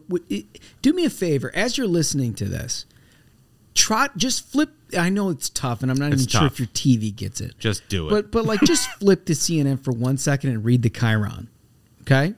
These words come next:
Speaker 1: I'll give you five seconds. Look what it says. Can you believe that? This is the only thing that matters to these people. That is the only thing. It's not about improving the lives of the American people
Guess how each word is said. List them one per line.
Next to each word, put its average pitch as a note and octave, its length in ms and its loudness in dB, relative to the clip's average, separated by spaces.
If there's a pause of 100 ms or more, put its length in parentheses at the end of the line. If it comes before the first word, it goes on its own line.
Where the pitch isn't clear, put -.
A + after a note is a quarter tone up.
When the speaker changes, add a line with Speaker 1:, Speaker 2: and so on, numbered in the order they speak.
(120)
Speaker 1:
I'll A#2 60 0
give C3 120 6
you A#2+ 60 0
five A2 300 -2
seconds. - 500 -12 (2000)
Look D#3 160 6
what B2+ 80 2
it - 120 -6
says. - 300 -6 (880)
Can C3 140 4
you B2 80 2
believe C3+ 320 0
that? G#3+ 260 0 (500)
This A3 220 6
is A#3 180 -2
the G3+ 160 -8 (100)
only G3+ 440 2
thing E3 540 0
that C#3+ 140 -2
matters B2 560 0
to - 80 -8
these E2 220 -6
people. - 420 -8 (640)
That F3+ 320 2
is F3+ 160 -2
the F#3+ 100 -4 (140)
only F3+ 420 0
thing. E3 320 0 (220)
It's - 240 2
not E3 280 0
about G3 220 -4
improving E3+ 500 0
the D#3 80 -2
lives C3 480 -2
of B2 120 -2
the B2+ 100 2
American A#2 420 -2
people A#2+ 420 -2